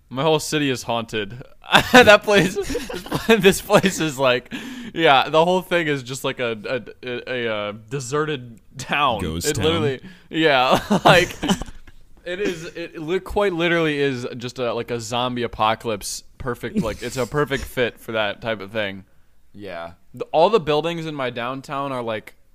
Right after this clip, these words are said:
Speaker 1: dilapidated. I mean, you guys have seen the drone footage, but for these
Speaker 2: Oh,
Speaker 1: people,
Speaker 2: yeah.
Speaker 1: I'm not gonna say what city I live in 'cause, like I said, it's a pretty small city.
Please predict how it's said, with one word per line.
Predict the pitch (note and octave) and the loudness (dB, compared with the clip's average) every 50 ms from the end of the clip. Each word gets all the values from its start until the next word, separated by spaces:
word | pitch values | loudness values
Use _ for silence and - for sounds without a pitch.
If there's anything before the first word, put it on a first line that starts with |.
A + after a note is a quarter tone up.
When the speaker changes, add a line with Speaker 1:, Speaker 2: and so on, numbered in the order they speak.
| _ _ - A#2+ | _ _ -16 -10
Speaker 1:
dilapidated. | G#2 A#2 G#2 A2 A#2 A#2+ A#2+ - C#3 B2 A#2+ A#2+ A#2+ A2+ A#2+ A#2 A#2 F#2 | -8 -6 -2 0 0 0 0 0 -4 -4 -2 -2 -2 -2 -4 -4 -4 -4
I | A2+ | -6
mean, | A#2 A#2+ C3+ | -8 -6 -4
you | D#3 | -2
guys | F#3 G#3 F3 B2 | -2 -2 -2 -2
have | A#2+ A2+ - | -6 -8 -8
seen | - C#3+ C#3 B2 | -8 -6 -6 -6
the | A#2 | -8
drone | A#2 G#2 A2+ A#2+ A#2+ A#2+ A#2 | -8 -8 -6 -6 -6 -6 -6
footage, | - A#2 A2+ A2 G#2+ G#2 | -6 -6 -6 -6 -6 -6
but | - B2 A2+ | -4 -4 -4
for | - | -4
these | C3 B2+ B2+ A#2 | -6 -8 -8 -6
Speaker 2:
Oh, | - | -4
Speaker 1:
people, | - G2 F#2 F2+ B2 B2 D#2 | -4 -2 -2 0 0 0 -2
Speaker 2:
yeah. | C2 A#1 A#1+ - - - - _ _ | -2 -8 -14 -18 -20 -20 -20 _ _
Speaker 1:
I'm | - E3 F3+ | 2 2 4
not | G#3 A3+ G#3 | 2 2 2
gonna | G3+ F3+ D#3+ | 0 0 0
say | - F#3 F3+ | 0 0 2
what | D#3+ D3 C#3+ | 2 2 2
city | - - D#3 D3+ D#3 | 0 -2 0 2 2
I | D#3 | 4
live | D#3+ D#3+ E3 D#3 | 4 2 0 0
in | E3 E3 D#3 | -2 -4 -4
'cause, | D3+ D3 A#2+ | -4 -2 -2
like | B2+ B2 C3 | -2 0 0
I | C3 C3 | 0 0
said, | B2+ - C3 B2 | 0 -2 -2 -2
it's | A2+ - | -2 -6
a | B2 | -8
pretty | A2+ - C3+ A#2+ | -6 -6 -6 -6
small | A2 - - - A#2 A#2 A#2 A#2+ A#2 | -6 -6 -8 -4 -2 0 0 0 0
city. | - - B2+ A#2 B2 C3+ C#3 C3+ | -2 -4 -4 -2 -2 -4 -4 -6